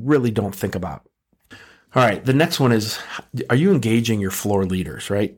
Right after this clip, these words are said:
Whether you are a supervisor yourself or whether you're more of a,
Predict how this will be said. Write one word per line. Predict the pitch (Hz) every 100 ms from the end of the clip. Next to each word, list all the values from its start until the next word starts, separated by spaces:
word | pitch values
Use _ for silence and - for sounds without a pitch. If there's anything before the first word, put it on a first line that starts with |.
| _ _ _ _ _ _ _ -
Whether | 123 117
you | 117 131
are | 110
a | 95
supervisor | - 127 113 110 95
yourself | - - 135 123 101
or | 98
whether | 101 98
you're | 98 98 87
more | 98 92
of | 90
a, | 85